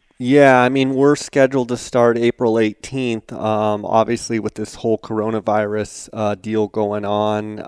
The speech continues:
uh, a bunch of my April hunts, a bunch of the guys, you know, said, "What are our choices?" And I said, "Well, you know, you can just bump 'em back to next year."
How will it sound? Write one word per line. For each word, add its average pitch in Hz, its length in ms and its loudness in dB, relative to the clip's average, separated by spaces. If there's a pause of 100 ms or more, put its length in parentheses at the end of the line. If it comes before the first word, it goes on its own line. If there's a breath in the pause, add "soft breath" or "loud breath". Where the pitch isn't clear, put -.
uh, 104 380 -2
a 110 80 -4
bunch 120 340 -2
of 110 160 -8
my 104 140 -6
April 107 440 -2
hunts, 104 440 -4
a 98 60 -8
bunch 110 260 -2
of 107 80 -4
the 104 60 -2
guys, 104 640 -2
you 110 100 -10
know, 101 80 -6
said, 101 240 -4
"What 107 180 0
are 104 100 2
our 98 120 0
choices?" 107 640 -2
And 101 100 -8
I 101 120 -2
said, 98 160 -12
"Well, 98 360 -6
you 107 140 -10
know, 95 80 -8
you 98 160 -12
can 110 140 -12
just 95 240 -10
bump 107 240 0
'em 101 120 -6
back 101 340 0
to 101 100 -10
next - 400 -12
year." 107 400 0